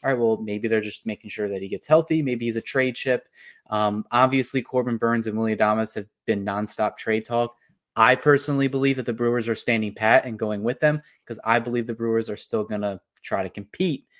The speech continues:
at least to the start of twenty twenty-four. Um, I'm glad we can stop the Willy Adames talk, because while he is a good power hitter and defensive shortstop, I,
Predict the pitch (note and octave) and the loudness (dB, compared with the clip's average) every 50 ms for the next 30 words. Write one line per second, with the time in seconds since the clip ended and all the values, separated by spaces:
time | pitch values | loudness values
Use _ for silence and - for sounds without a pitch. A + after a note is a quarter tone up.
0 | _ - - A#2 - A2+ B2 B2 A#2+ - - B2 A2 G#2 - - - A#2 A2 G#2+ | _ -2 0 0 0 0 -2 -4 -4 -4 -4 -4 -4 -4 -4 -2 2 4 4 4
1 | G#2 - - - A2+ A2 G#2+ - - - A2+ G#2 G2+ F#2+ - G#2+ G2+ F#2+ F2+ - | 4 2 -4 -2 -2 -2 -2 -4 -6 -10 -8 -8 -8 -10 -12 -12 -12 -12 -12 -12
2 | - - A2+ G#2+ G2+ F#2 F2+ _ _ - - - - _ - - G#2+ G#2 G2+ G2+ | -6 -4 -2 -2 -2 -4 -8 _ _ -20 -20 -20 -20 _ -10 -6 -4 -4 -4 -4
3 | G2 G2 G2 _ _ _ - - A#2+ A#2+ A#2+ C3 C#3 C#3 C#3 C#3+ - C#3 C3 B2 | -6 -10 -14 _ _ _ -6 -4 -2 4 6 8 8 8 8 4 4 0 -4 -2
4 | - B2+ A#2 - - - A#2+ B2 B2 - C3 B2+ C3+ C3+ C3+ C3+ C3+ C3 C3 C3+ | -2 -4 -4 -2 2 2 2 2 2 0 -2 0 2 2 2 2 2 0 0 -2
5 | C3 - D3 C3+ C3 - C3 - A#2+ A#2 A2 A2 - _ _ - A#2 A2+ A#2 A2+ | -2 -2 -4 -4 -4 -6 -8 -4 -2 -2 -2 -4 -8 _ _ -6 -2 0 0 2
6 | A#2 B2 B2 A#2+ B2 A2 B2 A2+ A2+ - G#2+ G#2+ A2+ A#2+ A#2+ B2 B2 B2+ B2 B2 | 2 0 0 -2 -2 -2 -2 -2 -2 0 0 2 2 2 2 0 0 0 0 -2
7 | A#2 A2+ G#2+ - - A2+ G#2 - A2+ A2+ A2+ - A#2+ A2+ A2 G#2+ - - _ _ | -2 -4 -6 -6 -8 -8 -4 -2 -4 -4 -2 -2 -4 -4 -4 -6 -12 -20 _ _
8 | - - - A#2+ A#2 A#2+ A#2 - - C#3+ C#3+ C#3+ C3+ - - - - - _ _ | -16 -10 -6 -4 -4 -4 -6 -6 -4 -2 -2 -2 -4 -6 -10 -20 -20 -20 _ _
9 | _ _ _ - A2+ G#2+ G#2 - | _ _ _ -4 -4 -4 -4 -4